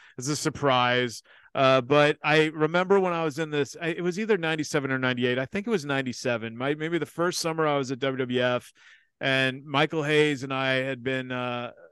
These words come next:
fast friends at that point. Um, I, I, at some point I'll tell you that he, I, I've told you, I've teased that he spent the night at my parents' house. It was a wild day,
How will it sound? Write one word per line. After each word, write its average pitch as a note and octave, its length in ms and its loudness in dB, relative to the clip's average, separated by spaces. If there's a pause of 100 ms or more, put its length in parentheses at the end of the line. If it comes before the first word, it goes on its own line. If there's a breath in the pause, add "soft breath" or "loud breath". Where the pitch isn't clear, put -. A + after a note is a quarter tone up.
(540)
fast C#3 380 -2
friends C3 540 -2
at B2 100 -10
that B2 220 -4
point. B2+ 440 -4 (380)
Um, B2 440 -4
I, C3+ 240 -2 (200)
I, C#3+ 140 -6 (140)
at C3+ 120 -4
some C#3+ 200 -2
point C3 200 -2
I'll B2 80 0
tell B2+ 180 -2
you B2+ 120 2
that B2 240 -4
he, C3+ 220 -4 (100)
I, C#3 160 -2 (140)
I've C#3+ 160 -4
told D#3+ 260 -2
you, D3 60 6
I've C#3 120 4
teased D#3+ 380 -2
that C3+ 100 -2
he C3 220 -4
spent D3+ 260 -6
the C3+ 80 -4
night B2+ 200 -2
at A#2+ 40 -4
my A#2+ 120 -4
parents' B2 380 -6
house. B2 300 -2
It B2+ 120 -2
was A#2+ 200 -4
a A#2 240 -2 (540)
wild B2 440 0
day, B2+ 360 2